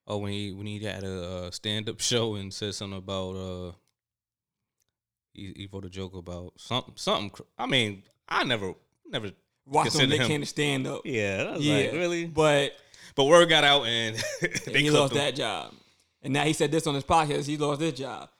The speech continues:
Speaker 2: They really trying to get him out of here. The man, like, like, they act like he can't say nothing, and that's the problem. That's the problem with all these, um, celebrities now. They live in a, they don't, they can't say anything. They feel like they can't, uh, they can't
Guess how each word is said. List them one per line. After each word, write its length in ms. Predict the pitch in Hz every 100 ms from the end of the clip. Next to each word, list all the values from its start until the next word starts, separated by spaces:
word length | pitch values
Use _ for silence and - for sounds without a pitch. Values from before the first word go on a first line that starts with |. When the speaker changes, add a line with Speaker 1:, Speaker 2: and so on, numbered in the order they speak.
| _
Speaker 2:
They 100 | 135
really 140 | 147 165
trying 180 | 165 143
to 80 |
get 40 | 143
him 40 |
out 40 | 143
of 60 |
here. 80 | 139
The 60 | 131
man, 380 | 151 175 165 123
like, 160 | 151
like, 180 | 147 -
they 120 | 156
act 80 | 170
like 100 | 151
he 80 | 170
can't 160 | 170 156
say 140 | 165
nothing, 320 | 185 220 110 - _ _ -
and 80 | 151
that's 140 | 196
the 60 | 147
problem. 420 | 202 214 113 151
That's 180 | - 185
the 40 |
problem 380 | 196 196 196 160
with 180 | 190 175
all 220 | 165 208
these, 220 | 202 208
um, 340 | 214 214 214 220
celebrities 400 | 220 240 247 247
now. 400 | 285 320 139 - _ -
They 100 | 175
live 160 | 220
in 80 | 233
a, 200 | 196 160 _ _ _ _ _ _ -
they 140 | 175
don't, 240 | 214 233 170
they 80 | 175
can't 300 | 240 220 - _ _
say 340 | - - 262
anything. 420 | 277 151 - 123 120
They 80 |
feel 140 | 151 208
like 300 | 202 196 -
they 100 | 180
can't, 280 | 220 208 - _ _ _ _ _ -
uh, 100 | 143 - - _ _ _ _ _ _ _ -
they 120 | 147
can't 400 | - 208 196